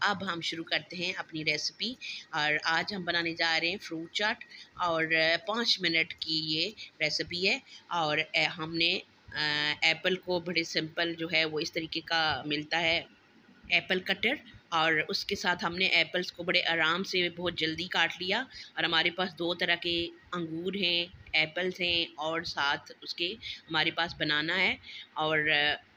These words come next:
अब हम, अ, जो है वो, अ, pieces में काट रहे हैं। एप्पल का जो है अंदर का वो हमने एक ही दफ़ा में सब एप्पल्स को जो है ना वो साफ़ किया और उसके बाद पीसेस में काट लिया। अब सारे फ्रूट्स हमारे पास कटे पड़े हैं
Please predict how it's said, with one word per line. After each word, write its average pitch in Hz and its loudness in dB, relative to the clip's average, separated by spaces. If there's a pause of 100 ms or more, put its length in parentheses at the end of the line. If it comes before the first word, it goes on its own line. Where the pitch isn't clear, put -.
अब 180 4
हम, 180 0
अ, 156 -4
जो 165 -6
है 165 4
वो, 160 -2
अ, - -6
pieces 165 -2
में 175 4
काट 160 2
रहे 180 2
हैं। 254 -8 (400)
एप्पल 160 2
का 175 0
जो 170 0
है 170 6
अंदर 170 2
का 170 2 (120)
वो 160 -2
हमने 160 0
एक 170 2
ही 180 -6
दफ़ा 165 -4
में 160 -4
सब 165 -4
एप्पल्स 151 0
को 160 -8
जो 156 -6
है 156 2
ना 160 -2
वो 151 -6 (280)
साफ़ 151 0
किया 160 2
और 156 2
उसके 151 -4
बाद 147 -2 (180)
पीसेस 151 -8
में 165 -4
काट 151 2
लिया। 175 2 (300)
अब 170 -8
सारे 180 4
फ्रूट्स 185 0
हमारे 165 2
पास 180 -2
कटे 180 2
पड़े 190 2
हैं 254 -6